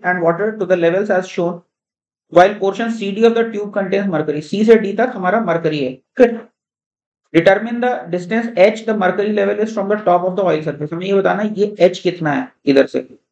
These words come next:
ठीक है। Take rho of oil is eight eighty, rho of water is thousand and rho H G is equal to thirteen five fifty। तुमको actually numerical value,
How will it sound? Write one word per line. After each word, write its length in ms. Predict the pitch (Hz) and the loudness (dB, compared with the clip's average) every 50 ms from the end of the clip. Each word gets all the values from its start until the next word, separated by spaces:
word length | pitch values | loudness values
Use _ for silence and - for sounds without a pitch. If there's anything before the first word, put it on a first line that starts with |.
| _ _ _ - | _ _ _ 0
ठीक 120 | 208 214 | 2 2
है। 180 | 170 135 - - _ _ _ _ _ _ _ _ _ _ - - | 2 0 -2 -6 _ _ _ _ _ _ _ _ _ _ 4 4
Take 240 | 202 214 208 - | 6 4 4 0
rho 220 | 175 147 156 175 190 | -8 -4 -2 0 2
of 180 | 208 220 208 - - 185 | 2 2 0 0 0 0
oil 180 | 190 202 208 | 0 0 0
is 100 | 208 208 - - - | -2 -4 -6 -6 -4
eight 200 | 180 185 185 190 196 | -4 -2 0 -2 -2
eighty, 220 | 190 190 - 226 233 226 | -2 -2 -4 -4 -2 -2
rho 160 | 170 165 180 180 | -2 0 2 2
of 180 | 185 196 185 | 2 2 2
water 240 | 175 165 170 170 170 190 | 0 -2 0 0 0 -2
is 100 | 185 185 190 - | -2 -2 -2 -2
thousand 420 | 165 165 170 170 202 208 214 - 175 | -2 0 0 -2 -2 -4 -4 -4 -4
and 120 | 170 165 170 | -4 -2 -2
rho 100 | 165 170 175 | 0 0 0
H 120 | 170 170 | 0 -2
G 160 | - 165 180 175 | -4 -4 -4 -4
is 20 | |
equal 180 | 175 175 170 175 | -2 -2 -2 -2
to 60 | 190 185 | -2 0
thirteen 320 | 180 160 151 156 165 170 | 0 0 0 0 -2 0
five 180 | 165 160 151 151 | 0 0 0 0
fifty। 260 | 147 147 - 175 190 190 196 - - - _ _ _ - | -4 -6 -2 -2 -2 -2 -2 -12 -20 -20 _ _ _ 2
तुमको 200 | 202 214 214 240 | 4 6 6 6
actually 280 | 226 226 226 226 233 233 | 6 6 2 -4 -6 -6
numerical 480 | 214 202 196 196 196 196 220 226 226 226 | -4 -2 0 0 0 0 -2 0 0 2
value, 320 | 214 214 220 226 226 | 0 0 0 -2 -4